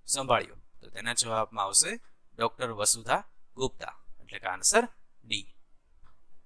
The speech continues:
ત્યારબાદનો એકવીસમો પ્રશ્ન, તાજેતરમાં કઈ ટીમે મેન્સ હોકી ફાઈવ એસ એશિયા કપનો ખિતાબ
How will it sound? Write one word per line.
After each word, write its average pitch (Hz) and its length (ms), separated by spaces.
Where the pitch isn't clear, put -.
ત્યારબાદનો 110 500
એકવીસમો 127 460
પ્રશ્ન, 135 280
તાજેતરમાં 175 600
કઈ 147 180
ટીમે 147 280
મેન્સ 123 280
હોકી 170 320
ફાઈવ 139 220
એસ 156 140
એશિયા 139 500
કપનો - 320
ખિતાબ 123 340